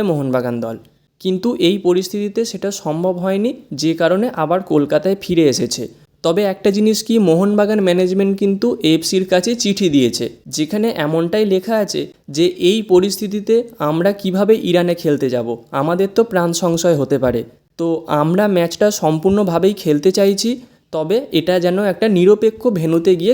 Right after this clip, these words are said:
খেলানো হয়। আশা করি এই জিনিসটা তোমরা বুঝতে পারলে। মানে মোহনবাগান কিন্তু ম্যাচটা খেলতে চাইছে, তবে এই মুহূর্তে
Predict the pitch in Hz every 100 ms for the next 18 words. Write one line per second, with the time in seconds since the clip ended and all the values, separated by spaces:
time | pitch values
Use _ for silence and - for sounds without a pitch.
0 | 254 156 139 131 123 120 110 - _ _
1 | - 147 208 226 226 214 208 196 202 202
2 | 202 220 214 165 135 135 127 117 117 -
3 | _ _ 131 135 196 180 147 160 165 175
4 | 185 202 202 214 165 - 190 - 202 202
5 | 196 156 127 - 110 - _ _ _ 143
6 | 151 208 - 156 175 185 208 202